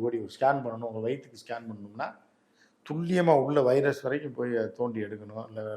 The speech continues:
லேப்ல டெஸ்ட் பண்ணணும்னா அதுக்குரிய எக்யூப்மெண்ட், அந்த எக்யூப்மெண்ட் நூறு கோடி வரும். அப்போ ஒரு ஹாஸ்பிட்டலுக்கு நூறு கோடி, எண்பது கோடிக்கு எக்யூப்மெண்ட் வாங்கினா எத்தனை லட்சம் ஹாஸ்பிட்டல் உலகம் பூரா இருக்கு, எத்தனை லட்சம் கோடி டர்ன் ஓவர் ஆகும்.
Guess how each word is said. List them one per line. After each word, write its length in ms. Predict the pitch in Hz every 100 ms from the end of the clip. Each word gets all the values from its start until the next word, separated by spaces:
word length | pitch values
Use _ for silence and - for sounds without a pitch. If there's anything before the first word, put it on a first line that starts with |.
| 110
லேப்ல 260 | 123 120 110
டெஸ்ட் 180 | 110 -
பண்ணணும்னா 340 | 107 104 113 156
அதுக்குரிய 480 | 127 143 147 143 143 123
எக்யூப்மெண்ட், 420 | 110 123 101 - _ _ - _
அந்த 120 | 143 151
எக்யூப்மெண்ட் 360 | 156 156 156 131
நூறு 140 | 123 113
கோடி 160 | 113
வரும். 180 | 95 - _ _ _ _ _ _ _ _ _ _ _ _ _ _ _ -
அப்போ 140 | 123 151
ஒரு 100 | 143 139
ஹாஸ்பிட்டலுக்கு 500 | 175 - 147 147 156
நூறு 140 | 143 127
கோடி, 160 | 123 139 135
எண்பது 220 | 120 117 113
கோடிக்கு 260 | 131 135 113
எக்யூப்மெண்ட் 420 | 107 131 120 107 98
வாங்கினா 340 | 92 95 85 113 120
எத்தனை 340 | 110 - 170 156 120
லட்சம் 260 | 107 98
ஹாஸ்பிட்டல் 420 | 120 - 110 104 95
உலகம் 240 | 98 95
பூரா 160 | 98 92
இருக்கு, 160 | - _ _ _ _ _ _ _
எத்தனை 320 | 113 110 151 143
லட்சம் 240 | 110 107 98
கோடி 160 | 131 123
டர்ன் 160 | 107 101
ஓவர் 160 | 90 85
ஆகும். 120 | -